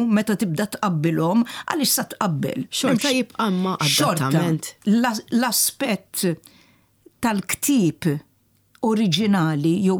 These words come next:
Speaker 1: tal-poezija, jew tar-romanz, jew tan-novella, jew ta' pittura, dejjem sa jkun hemm il-preżenza spettrali tagħha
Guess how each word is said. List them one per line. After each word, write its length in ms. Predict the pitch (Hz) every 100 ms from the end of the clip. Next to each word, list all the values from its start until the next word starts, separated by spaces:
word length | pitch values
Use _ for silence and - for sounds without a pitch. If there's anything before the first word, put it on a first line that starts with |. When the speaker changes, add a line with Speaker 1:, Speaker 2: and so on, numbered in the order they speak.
| -
Speaker 1:
tal-poezija, 1080 | 190 180 - 262 269 220 311 294 190 170 160
jew 240 | 196 220
tar-romanz, 880 | 214 247 220 254 262 320 240 185 -
jew 160 | 214 214
tan-novella, 800 | - 240 240 254 202 294 214 165 165 - - - - - _ -
jew 240 | 226 294 262
ta' 160 | 311 -
pittura, 800 | 311 - - 370 294 196 170 156 151 - _ _ -
dejjem 560 | 156 170 277 254 269 247
sa 160 | 202
jkun 320 | 185 202 190
hemm 240 | 160 143 156
il-preżenza 1000 | - 160 165 151 226 208 160 - 165 160 - -
spettrali 1300 | - - - 320 294 - 294 294 269 175 175 165 190 - _ _ _ _ _ _ _ _ _ -
tagħha 500 | 285 247 - 277